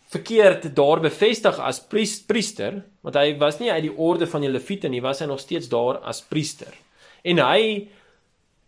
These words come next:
moes in elk geval, sy taak was nog steeds om die wet van die Here te leer vir die mense, en hy het dit nie gedoen nie. So wat hier nou gebeur het is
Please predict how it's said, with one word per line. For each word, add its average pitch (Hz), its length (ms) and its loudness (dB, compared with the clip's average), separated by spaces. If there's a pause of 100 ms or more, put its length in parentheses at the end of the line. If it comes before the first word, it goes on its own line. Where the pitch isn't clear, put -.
(220)
moes 180 380 4
in 190 100 0
elk 196 240 2
geval, 160 240 0
sy 233 140 0 (180)
taak 208 420 4
was 123 520 -4 (1000)
nog 165 160 -4
steeds 220 320 2
om 202 80 2
die 175 140 4
wet 170 240 2
van 190 100 0
die 165 140 0
Here 127 320 0 (640)
te 185 100 6
leer 156 380 6
vir 151 160 -4
die 131 80 -2
mense, 107 500 -10
en 147 180 -2
hy 143 80 4
het 156 120 2
dit 160 100 -4
nie 147 80 -4
gedoen 127 400 -6
nie. 95 120 -16 (600)
So - 180 -2
wat 190 160 8
hier 202 180 2
nou 226 160 6
gebeur 160 460 2
het 147 200 0
is 120 320 -10